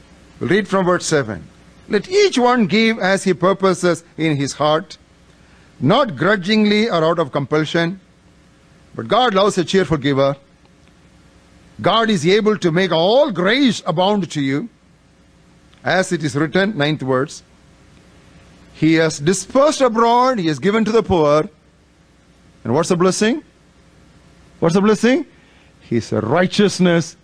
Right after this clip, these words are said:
remains forever." And the next words also, "Now, may God who supplies seed to the sower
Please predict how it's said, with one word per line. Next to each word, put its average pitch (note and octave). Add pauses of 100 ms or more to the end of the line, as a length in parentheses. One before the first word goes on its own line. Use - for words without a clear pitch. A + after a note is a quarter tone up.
remains C#3+ (100)
forever." A2+ (1600)
And F3
the G#3
next C4+
words C#4+
also, F#3
"Now, F3 (1160)
may F3+
God D4
who A3+
supplies A#3+
seed B3
to G#3+
the G3+
sower F#3+